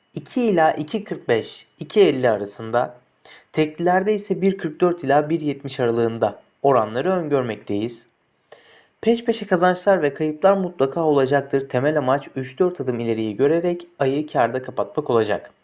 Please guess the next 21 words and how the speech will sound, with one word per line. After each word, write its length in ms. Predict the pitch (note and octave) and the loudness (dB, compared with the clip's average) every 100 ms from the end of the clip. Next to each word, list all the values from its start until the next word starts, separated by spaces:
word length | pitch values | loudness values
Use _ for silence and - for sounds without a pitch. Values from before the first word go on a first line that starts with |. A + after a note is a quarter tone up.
| _ - - - _ | _ -20 -20 -20 _
Sistemimiz 720 | - E3 - F#3 F#3+ G3 F3 | -6 -4 -2 0 2 0 0
yine 300 | F#3 B2 - _ - | 0 0 -2 _ -2
all 180 | E3 F3+ | 0 2
in 180 | F#3+ F#3+ | 2 2
değil. 360 | F3+ G#2 - _ _ _ _ _ | 2 0 -6 _ _ _ _ _
Bu 140 | D3 E3 | -4 -2
bir 100 | G3 | -2
sistemsizliktir. 1000 | - D3+ - D3+ D3+ D#3 D#3+ - A#2+ - - | -2 -2 2 2 0 -4 -6 -2 -4 -4 2
All 240 | E3+ F3 | 4 4
in 200 | F#3 F3+ - | 2 -2 0
asla 480 | E3+ E3+ D3+ D3 C3 | 0 0 2 2 2
değil. 300 | A2 G2 _ _ _ _ - - - _ C#3 | -6 -8 _ _ _ _ -20 -20 -20 _ 0
Yarı 280 | D#3 F#3+ | 4 4
martingale 680 | A3 E3+ D3 C#3 A#2+ A2+ G#2 | 4 2 0 -4 -2 -2 -2
bir 100 | A#2 | -6
ilerleyişte 640 | C3 B2 A#2 A#2 A2 - | -6 -4 -2 -4 -10 -6
olacak. 520 | G#2 G2+ A#2+ D3 - - _ _ _ _ - - _ _ | -4 -2 0 -2 -4 -20 _ _ _ _ -20 -20 _ _
Ay 280 | F#3 A3 A3 | 0 2 4
boyunca 360 | G3 E3 C3 B2+ | 2 0 -2 -2
yaklaşık 500 | C3+ C3+ D#3+ - D#3+ | -2 -4 -10 -6 -4
olarak 280 | B2 A2 | -2 -4